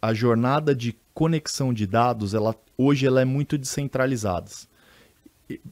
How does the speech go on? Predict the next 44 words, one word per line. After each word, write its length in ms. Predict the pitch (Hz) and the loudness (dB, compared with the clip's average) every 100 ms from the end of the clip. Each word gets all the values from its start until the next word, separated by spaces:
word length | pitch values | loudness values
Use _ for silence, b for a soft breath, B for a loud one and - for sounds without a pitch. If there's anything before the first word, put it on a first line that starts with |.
| - | -6
a, 80 | 123 | 0
a 160 | 123 | 4
gente 260 | 117 151 160 | 4 2 2
nunca 220 | 175 185 | 2 2
viveu 300 | 165 135 147 | 2 4 2
uma 240 | 143 123 | 4 2
era 200 | 123 123 | 4 4
que 140 | 123 - | 2 -4
você 120 | - | -8
tem 220 | - 131 | -6 -2
dado 320 | 120 117 117 | 2 2 2
pra 180 | 120 113 | 0 -2
tudo 440 | - 127 151 156 165 _ | -2 0 0 -2 -6 _
e 80 | 143 | 0
ninguém 280 | 147 127 139 | 2 2 0
sabe 280 | - 131 131 | 0 0 0
nada. 360 | 107 95 92 | 2 0 -2
Eu 120 | 92 | 0
acho 240 | 101 104 - | 0 -2 -6
que 160 | - | -2
é 40 | 120 | 0
meio, 680 | 120 123 139 135 123 104 - b b b b b _ | 2 2 4 4 4 2 -2 b b b b b _
é, 400 | - 101 98 95 113 | -4 -2 0 0 0
antagônico 800 | 131 139 120 123 131 104 98 107 | 0 0 2 6 6 6 2 0
o 40 | |
momento 460 | 107 104 104 98 107 | 2 2 0 -2 -4
que 100 | 104 | -4
a 40 | |
gente 280 | 104 107 107 | -4 -4 -6
vive. 260 | 98 90 | -4 -4
A 40 | 95 | -2
gente 200 | 113 - | -4 -4
tem 100 | 127 | -4
soluções 560 | - 143 139 - 131 | -2 0 0 0 0
maravilhosas 840 | 123 123 139 151 147 123 120 107 101 | 2 4 4 4 4 4 4 2 -2
de 120 | 110 | -2
dados, 280 | 101 92 101 | 0 0 -2
mas 160 | 123 | -2
qual 140 | - 170 | 0 0
que 80 | |
é 40 | 180 | 0
o 60 | 165 | 2
grande 320 | 165 185 180 | 4 4 0
problema? 600 | - 143 104 90 82 87 | -2 0 0 0 -2 -8